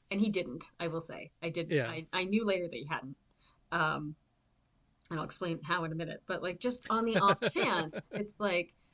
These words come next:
Speaker 1: the building I worked in was a building that, like, was open to the public. It was, I was perfectly fine with someone, if they had to know where I worked, at least seeing that I went into that building. And then he never needs to see me come out.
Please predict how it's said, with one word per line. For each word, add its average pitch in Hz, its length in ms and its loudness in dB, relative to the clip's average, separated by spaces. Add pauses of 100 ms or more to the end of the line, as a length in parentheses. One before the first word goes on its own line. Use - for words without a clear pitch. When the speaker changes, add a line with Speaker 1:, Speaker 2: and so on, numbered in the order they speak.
Speaker 1:
the 220 80 0
building 240 320 6
I 214 80 2
worked 208 260 2
in 175 240 0
was 196 160 -2
a 202 60 -4
building 190 400 -2
that, 170 160 -4
like, 165 320 -2
was 220 220 -6
open 254 220 0
to 247 80 -4
the 233 100 -4
public. 175 460 -2 (300)
It 190 40 0
was, 190 260 -6
I 202 80 4
was 214 180 -2 (120)
perfectly 254 420 0
fine 180 280 -2
with 165 160 -4 (220)
someone, 160 500 -4
if 175 120 -8
they 208 100 4
had 220 200 2
to 220 80 -4
know 196 100 0
where 170 120 -2
I 160 40 -2
worked, 156 200 -6
at - 60 -4
least 233 180 0
seeing 208 200 0
that 175 80 -2
I 160 80 -4
went 160 180 -4
into 147 200 -8
that - 160 -12
building. - 300 -12 (240)
And 175 80 -8
then 180 80 -4
he 196 80 0
never 190 260 -2
needs 160 200 -6
to 160 80 -10
see - 140 -12
me 190 180 -20
come - 180 -14
out. - 120 -16